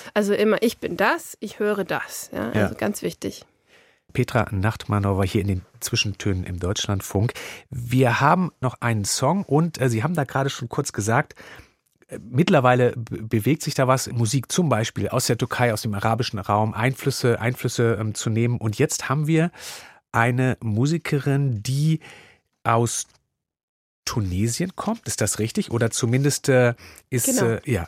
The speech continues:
Speaker 2: äh, Tunesien ist richtig. Ne? Sie war, ähm, die Stimme der Jasmin-Revolution, habe ich gelesen, also hat, äh, viel, äh, gesungen in der Zeit der tunesischen Revolution. Emel, der Song, der heißt Holm, das heißt, äh, Hoffnung. Ist das, ist das auch ein Song aus dieser,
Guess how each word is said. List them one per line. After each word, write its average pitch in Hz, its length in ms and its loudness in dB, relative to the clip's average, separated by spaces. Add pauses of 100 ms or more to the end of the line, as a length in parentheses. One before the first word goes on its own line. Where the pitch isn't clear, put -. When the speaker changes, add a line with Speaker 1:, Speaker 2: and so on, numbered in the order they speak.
Speaker 2:
äh, 107 160 -2
Tunesien 101 460 0
ist - 140 -6
richtig. - 280 -4
Ne? 131 60 2
Sie 127 220 0
war, 139 260 6
ähm, 123 280 0
die 113 100 -2
Stimme 165 320 2
der 123 100 4
Jasmin-Revolution, 127 1040 0
habe 120 140 -2
ich - 80 -14
gelesen, 117 260 0
also 104 180 0
hat, - 200 -2 (420)
äh, 110 140 2
viel, 143 380 4
äh, 113 100 -2
gesungen 117 420 2
in 113 140 -2
der 107 140 2
Zeit 120 280 0
der 113 100 2
tunesischen 110 460 -2
Revolution. 107 800 0 (480)
Emel, 147 400 2 (460)
der 104 100 2
Song, 160 380 -2
der 113 200 0
heißt - 540 -4
Holm, 92 320 2
das 104 220 -6
heißt, 123 340 -2
äh, 113 140 0
Hoffnung. 82 420 -6
Ist - 160 -4
das, 165 160 2
ist 120 380 -6
das 151 180 0
auch 127 200 -4
ein 127 200 0
Song 139 320 0
aus 123 260 -4
dieser, 127 320 2